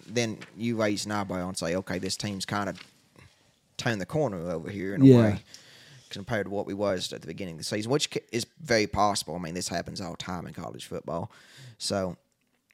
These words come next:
Speaker 1: it's gonna be a telltale story this weekend. This is a big-time game for us. Uh, let's come out and let's play like we did against South Carolina.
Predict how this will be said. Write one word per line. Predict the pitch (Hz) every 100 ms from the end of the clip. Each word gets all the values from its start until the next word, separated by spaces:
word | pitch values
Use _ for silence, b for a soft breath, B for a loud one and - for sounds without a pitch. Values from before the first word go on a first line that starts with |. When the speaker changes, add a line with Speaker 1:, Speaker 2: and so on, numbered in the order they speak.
| _ _ b b b b
Speaker 1:
it's | 110
gonna | 151 139
be | 127
a |
telltale | - 135 123 131 113 113 _
story | - - 127 113
this | 95 -
weekend. | 98 90 85 82
This | 120
is | 104
a | 95
big-time | 101 107 110 101 101
game | 104 113
for | - -
us. | 67 - -
Uh, | - 73 65 - - _ _ _ _ _ _ _ _ _ - _ -
let's | -
come | 110
out | 107 107
and |
let's | 110 -
play | 113
like | 110 110
we | 110
did | 110
against | 110 -
South | 110 117
Carolina. | 117 123 120